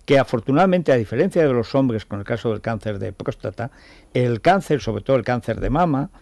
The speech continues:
en las mujeres y los tratamientos de radioterapia,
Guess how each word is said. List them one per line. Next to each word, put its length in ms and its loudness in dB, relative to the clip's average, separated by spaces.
en 200 -2
las 340 -4
mujeres 540 0
y 80 0
los 180 -2
tratamientos 680 -4
de 100 -8
radioterapia, 680 -4